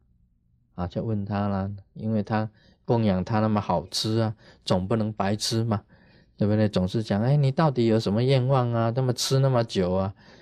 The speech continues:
对不对？”有时候会想：“不好意思啊，你到底有什么愿望啊？”就问他呢。这光目就回答，他说他的母亲已经死了，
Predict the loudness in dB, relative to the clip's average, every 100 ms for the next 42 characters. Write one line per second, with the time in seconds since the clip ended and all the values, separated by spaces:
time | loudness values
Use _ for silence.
0 | _ -8 0 2 4 2 -2 _ _ _
1 | _ _ -6 -2 2 2 4 2 2 0
2 | 0 -4 -4 -6 -4 -2 -4 -6 -2 -2
3 | 0 -2 -2 -2 -2 0 0 0 0 -2
4 | -2 0 0 2 2 4 4 6 4 4
5 | 2 2 -2 _ _ _ _ _ _ 0
6 | 0 4 4 6 6 6 6 4 4 2
7 | 2 0 0 0 -4 _ _ _ _ _
8 | -2 2 2 2 2 4 4 2 2 2
9 | 4 4 2 0 0 -4 -2 0 0 0